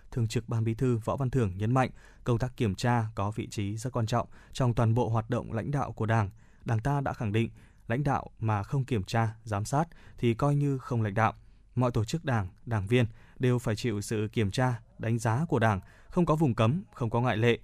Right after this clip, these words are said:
Để góp phần xây dựng lực lượng công an nhân dân ngày thêm trong sạch, vững mạnh, hoàn thành tốt nhiệm vụ được giao, đồng chí Võ Văn Thưởng đề nghị các cấp ủy, tổ chức Đảng trong lực lượng công an nhân dân tiếp tục tuyên truyền, giáo dục, nâng cao nhận thức cho cán bộ, đảng viên,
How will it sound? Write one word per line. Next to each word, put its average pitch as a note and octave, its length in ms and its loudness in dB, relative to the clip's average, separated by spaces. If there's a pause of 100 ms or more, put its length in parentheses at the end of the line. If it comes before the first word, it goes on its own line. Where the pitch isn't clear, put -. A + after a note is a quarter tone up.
(440)
Để B2+ 100 2
góp E3 120 2
phần D3 160 2
xây D#3 160 2
dựng G#2+ 380 0
lực A2+ 160 -2
lượng G#2+ 220 2
công C3 180 -4
an C3 120 0
nhân C3 140 0
dân B2 280 0
ngày A2 260 0
thêm A2+ 260 0
trong A2+ 240 0
sạch, A2 220 -2 (140)
vững C3 200 2
mạnh, C#3 180 4 (280)
hoàn C3 180 2
thành B2+ 140 2
tốt G3+ 160 0
nhiệm A#2 120 0
vụ G#2 160 -2
được G#2+ 160 -4
giao, B2+ 300 2 (260)
đồng C3+ 140 2
chí C3 240 0
Võ D3+ 160 0
Văn D3+ 180 0
Thưởng A2 320 0
đề G#2+ 120 0
nghị G#2+ 180 -2
các - 180 -6
cấp - 220 -4
ủy, A2 200 2 (200)
tổ G2+ 160 0
chức - 280 -6
Đảng A#2+ 280 2
trong D3+ 140 -2
lực B2 160 -4
lượng G#2+ 160 -2
công B2 140 -2
an A#2+ 140 2
nhân A#2+ 160 2
dân A#2+ 200 2 (260)
tiếp F#3+ 120 -2
tục C#3 180 0
tuyên A#2+ 180 2
truyền, A2+ 280 0 (100)
giáo A2 260 -4
dục, C3 180 2 (280)
nâng D#3 180 2
cao D3+ 240 0
nhận C3+ 180 -2
thức E3 200 -4
cho - 160 -6
cán G#2+ 180 -2
bộ, B2+ 200 -2
đảng G2 220 -4
viên, B2 240 2